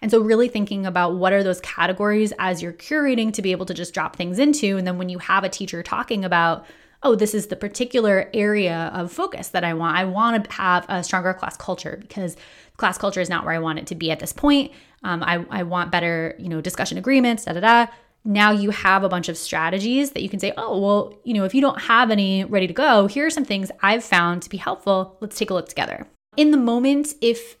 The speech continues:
you take a quick glance at your curation list, your Google Doc or whatever that is, and you don't have anything, I think it's really important to kind of identify a website or a resource hub of some sort that you can go to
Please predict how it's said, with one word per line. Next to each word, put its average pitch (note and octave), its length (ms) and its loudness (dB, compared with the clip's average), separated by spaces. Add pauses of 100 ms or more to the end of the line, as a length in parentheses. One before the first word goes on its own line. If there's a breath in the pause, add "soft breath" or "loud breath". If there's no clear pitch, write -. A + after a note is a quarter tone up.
(140)
you G#3 540 0
take G#3+ 220 -4
a G3 60 -2
quick - 200 -6
glance B3 320 -2
at A3 120 -2
your G3+ 180 -2
curation G3+ 580 -4
list, A3 300 -2
your F#3+ 120 -2
Google G#3 240 -2
Doc G3+ 280 2
or G3 80 -4
whatever G3+ 240 -2
that F#3 160 -2
is, G3 380 -2 (340 soft breath)
and A#3 100 0
you A3+ 80 2
don't A3+ 340 -2
have A3+ 180 0
anything, F#3 520 -2 (300 loud breath)
I - 60 -6
think E4+ 140 0
it's - 120 -6
really A3+ 260 2
important F#3+ 520 -4 (120)
to G3 540 -2
kind D#4+ 180 -4
of F#4+ 60 -4
identify G3 560 -2
a E3+ 100 -2
website F#3 600 0
or F#3 140 0
a F3+ 40 2
resource G#3 480 -4
hub F#3+ 400 -4
of F3+ 180 -2
some C#4+ 280 -4
sort F#3 580 -4 (260 soft breath)
that A#3 80 0
you B3 80 2
can A3+ 200 0
go G3 260 2
to F3 420 -2